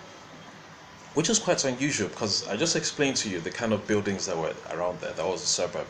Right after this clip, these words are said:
That building had no business being in that area. So I don't know where it came from. Uh, the, the, the walls must have been at least two feet thick. That's how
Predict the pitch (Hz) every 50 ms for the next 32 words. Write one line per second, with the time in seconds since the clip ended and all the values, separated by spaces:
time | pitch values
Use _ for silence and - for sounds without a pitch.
0 | - - 113 101 - - - - - - - - 110 110 107 98 87 82 78 -
1 | 90 85 80 80 90 95 101 113 123 117 98 - 117 104 - - 95 80 76 -
2 | - - - 90 90 87 82 - - 82 87 82 82 87 85 78 76 - - 92
3 | 90 80 - 78 78 - - - - - - - - - - - 92 - 127 135
4 | 120 117 110 101 110 101 98 - - - - 113 107 98 - - - 71 - -
5 | - - - - - - - - - - - - - - - - - - - -
6 | - - - 90 90 90 87 87 - 50 50 - - - - - - - - -
7 | - - - - - - - - - - - - - - - - 113 110 104 92
8 | - - 101 90 98 107 113 117 120 110 107 107 101 95 - - 95 87 - 95
9 | 90 87 82 82 80 - - - - - - - - 90 87 - 101 101 107 110
10 | 107 107 - - - - - - 123 110 107 - - - 110 101 92 - - -
11 | - - 196 - - - - - - - - - - - - - - - - -
12 | - 107 98 95 - - 104 98